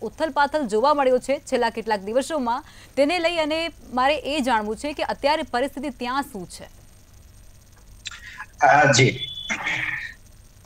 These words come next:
Speaker 2: ભાજપ માટે એવું, એવું કહેવાય છે કે ત્રણસો ને પાસઠ દિવસ election કોડની અંદર હોય છે અને એક શિસ્તબદ્ધ પાર્ટી છે. દરેક જગ્યાએ થોડો ઘણો વિવાદ પણ હોય છે, મતભેદો પણ હોય છે,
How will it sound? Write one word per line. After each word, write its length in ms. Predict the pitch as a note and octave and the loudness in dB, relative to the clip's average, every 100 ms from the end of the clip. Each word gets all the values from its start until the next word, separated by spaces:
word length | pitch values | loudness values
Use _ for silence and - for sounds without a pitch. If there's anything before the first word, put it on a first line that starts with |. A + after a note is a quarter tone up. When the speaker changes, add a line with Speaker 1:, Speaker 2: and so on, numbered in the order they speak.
| - - - - - | -20 -20 -20 -8 -4
Speaker 2:
ભાજપ 360 | A#3 F#3+ F#3+ | 0 2 2
માટે 280 | A3+ A3 A3+ | 2 2 2
એવું, 260 | A3 G3+ F3 | 2 0 0
એવું 200 | F3+ F3 | -2 -2
કહેવાય 380 | C#3 D3+ D#3 | 0 0 0
છે 200 | - - | 0 -4
કે 420 | - - - D#3+ D#3 | -4 -12 -6 -4 -2
ત્રણસો 400 | C#3+ D3 D3+ G3+ | -2 0 0 0
ને 100 | G3+ | 0
પાસઠ 440 | D#3 D3 E3+ D#3 | -2 -2 -2 -2
દિવસ 300 | D#3 E3 D#3 - | -2 -2 -2 -6
election 300 | B2+ - D3+ | -4 -2 -2
કોડની 400 | C#3 C3+ C#3 C#3+ | -2 -4 -2 -2
અંદર 240 | C#3 C#3 - | 0 -2 0
હોય 160 | A2+ A2+ | -2 0
છે 200 | - C#3 - - - - - | -2 -4 -6 -14 -20 -20 -8
અને 300 | C#3 E3 G3 - - | -2 -2 -2 -4 -4
એક 160 | F#3 | -2
શિસ્તબદ્ધ 440 | - D#3 D#3 F#3 F#3 | -2 -2 -2 0 0
પાર્ટી 460 | C#3+ C#3 C3 B2+ | 0 -2 -2 -2
છે. 440 | A2+ G2 E2+ - - - B2+ | -2 -4 -6 -8 -20 -10 -4
દરેક 220 | D3 F3 | -2 0
જગ્યાએ 540 | E3+ E3 F#3 F#3 F#3 | 0 0 0 0 0
થોડો 140 | F#3 E3 | 0 0
ઘણો 320 | D#3+ E3+ C#3+ | 0 -2 -2
વિવાદ 300 | A#2+ - D3+ D#3 | -4 -4 -4 -2
પણ 80 | E3+ | -2
હોય 300 | D#3 E3 E3 | -2 -2 -4
છે, 260 | E3+ F3 F3 - A#2 | -2 -4 -6 -10 -6
મતભેદો 480 | A2+ D3 D3+ E3+ | -4 -2 -2 -2
પણ 180 | - E3 | -2 -2
હોય 220 | D3+ D#3 | 0 0
છે, 220 | D#3 D#3+ | -2 -4